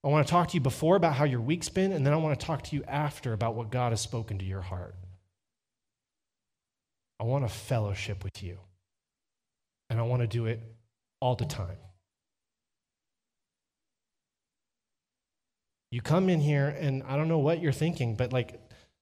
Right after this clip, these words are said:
this is hard work for me. You guys bless me.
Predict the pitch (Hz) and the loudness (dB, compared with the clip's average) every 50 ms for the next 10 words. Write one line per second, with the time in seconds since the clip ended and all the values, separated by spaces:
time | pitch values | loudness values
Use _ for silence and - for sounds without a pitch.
0 | _ _ _ _ _ _ _ _ _ _ _ _ _ _ _ - 147 143 - 185 | _ _ _ _ _ _ _ _ _ _ _ _ _ _ _ 2 6 6 6 6
1 | 151 - - 170 156 123 110 147 160 156 - - 110 101 92 87 95 - - - | 4 2 0 0 0 0 -2 -4 -4 -4 -4 -6 -4 -4 -4 -6 -10 -12 -16 -20
2 | - - _ _ _ _ _ _ _ _ _ _ _ _ _ _ _ _ _ _ | -20 -20 _ _ _ _ _ _ _ _ _ _ _ _ _ _ _ _ _ _
3 | _ _ _ _ _ _ _ _ _ _ _ _ _ _ _ _ _ _ _ _ | _ _ _ _ _ _ _ _ _ _ _ _ _ _ _ _ _ _ _ _
4 | - 104 98 110 110 123 139 147 151 147 131 - 127 104 98 98 101 101 - - | -14 -12 -10 -6 -4 -2 0 2 2 0 0 0 0 0 2 0 0 -2 -4 -6
5 | - 101 101 95 90 90 - - - 90 92 90 - 90 92 92 92 92 - | -8 -8 -6 -4 -4 -4 -4 -6 -6 -8 -8 -10 -10 -12 -14 -18 -18 -20 -20